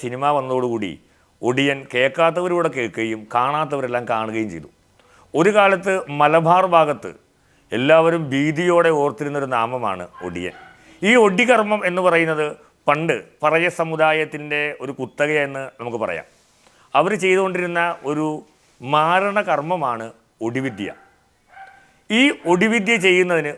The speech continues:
വളരെ നിഗൂഢവും അതുപോലെ പാരമ്പര്യമായി പറഞ്ഞു കൊടുത്തിട്ടുള്ള രഹസ്യമായ ഒരു വിധികളുമുണ്ട്. ഇന്ന് ഈ ഒടിവിദ്യ അങ്ങനെ നിലനിൽക്കുന്നില്ല. അറിയാവുന്നവർ പോലും അത്തരം കർമ്മങ്ങൾ ചെയ്യുന്നില്ല. പക്ഷേ ഒടിവിദ്യ ഏറ്റ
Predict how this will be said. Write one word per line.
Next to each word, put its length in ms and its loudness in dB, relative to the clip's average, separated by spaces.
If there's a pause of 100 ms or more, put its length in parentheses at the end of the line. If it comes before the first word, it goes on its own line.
(120)
വളരെ 200 0 (100)
നിഗൂഢവും 540 2 (580)
അതുപോലെ 280 4 (120)
പാരമ്പര്യമായി 920 2 (140)
പറഞ്ഞു 360 2
കൊടുത്തിട്ടുള്ള 540 0 (420)
രഹസ്യമായ 760 2 (120)
ഒരു 180 0
വിധികളുമുണ്ട്. 640 -2 (840)
ഇന്ന് 240 0 (140)
ഈ 20 2 (100)
ഒടിവിദ്യ 460 0 (720)
അങ്ങനെ 240 -2
നിലനിൽക്കുന്നില്ല. 600 0 (600)
അറിയാവുന്നവർ 640 4 (100)
പോലും 300 -2
അത്തരം 260 -4
കർമ്മങ്ങൾ 300 -4 (100)
ചെയ്യുന്നില്ല. 320 -6 (320)
പക്ഷേ 200 2 (180)
ഒടിവിദ്യ 480 0 (140)
ഏറ്റ 140 -4